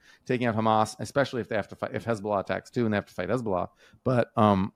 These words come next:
I think that they're gonna have a very tough time with Hamas, tougher than people think.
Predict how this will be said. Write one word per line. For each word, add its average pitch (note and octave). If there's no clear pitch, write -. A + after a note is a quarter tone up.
I A2+
think A2+
that G#2+
they're G#2+
gonna G#2+
have F#2+
a F#2+
very A#2+
tough C#3
time A2
with A2+
Hamas, G2+
tougher C#3
than C3+
people C3
think. G2